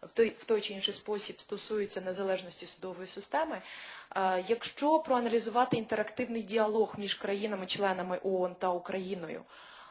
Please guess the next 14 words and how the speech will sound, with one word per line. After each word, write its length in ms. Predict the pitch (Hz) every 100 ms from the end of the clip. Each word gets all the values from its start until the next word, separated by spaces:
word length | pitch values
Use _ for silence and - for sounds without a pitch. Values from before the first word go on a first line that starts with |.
| -
е, 120 | 185
в 60 | 180
ході 240 | 233 226
якого 360 | 214 214 220 202
були 240 | 196 196
надані 420 | 208 302 262 220
ці 160 | 196 202
рекомендації, 800 | 190 190 185 185 170 175 - 180 -
то 240 | 220 226
можна 340 | 240 294 254
виділити 680 | 208 254 220 247 233 - 214
три 320 | - 247 262
больові 420 | 214 220 214 202
точки 560 | 240 208 180 - - -